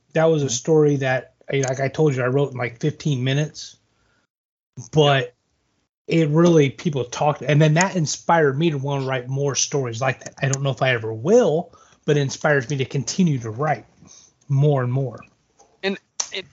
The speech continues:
Speaker 2: and looking at you, you know, your approach to writing, you write more in a, you know, I guess for lack of a better,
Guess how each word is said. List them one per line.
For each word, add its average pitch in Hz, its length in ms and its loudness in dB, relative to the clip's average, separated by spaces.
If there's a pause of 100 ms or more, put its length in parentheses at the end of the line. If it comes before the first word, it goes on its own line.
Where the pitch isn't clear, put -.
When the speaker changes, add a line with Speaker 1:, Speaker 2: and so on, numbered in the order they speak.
Speaker 2:
and 190 200 -4
looking 202 380 -2
at 180 140 0 (160)
you, 160 200 -6
you 160 120 -4
know, 156 80 -2
your 151 300 -2
approach - 380 -4
to 151 100 -8
writing, 143 320 -2
you 139 160 -6
write 143 260 -2
more 147 300 -2
in 143 80 -2
a, 127 120 -8 (200)
you 135 120 -10
know, 127 240 -8 (140)
I 135 120 -6
guess 147 160 -4
for - 120 -6
lack 131 200 0
of 143 60 -6
a 127 40 -8
better, 127 160 -6